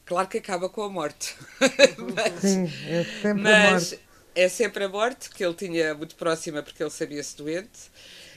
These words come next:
Speaker 1: e sabia-se, e, eh, dado essa vida que, que, que a Patrícia já vai agora acabar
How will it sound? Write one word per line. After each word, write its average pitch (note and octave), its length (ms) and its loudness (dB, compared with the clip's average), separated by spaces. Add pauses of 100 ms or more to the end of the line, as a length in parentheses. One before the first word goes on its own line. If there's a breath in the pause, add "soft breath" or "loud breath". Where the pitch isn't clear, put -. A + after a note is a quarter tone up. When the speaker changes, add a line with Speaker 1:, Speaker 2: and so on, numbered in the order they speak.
(100)
Speaker 1:
e F3+ 100 -8
sabia-se, D#3 840 -6
e, D#3 400 -6
eh, C3+ 240 -8 (600)
dado D#3 500 -2
essa C#3+ 340 -10
vida D3 440 -6
que, C3 480 -14 (120)
que, B2+ 480 -14
que B2+ 80 -14
a B2 40 -12
Patrícia D3+ 400 -14
já C#3 120 -10
vai C#3 140 -10
agora C3 340 -10
acabar C3+ 420 -10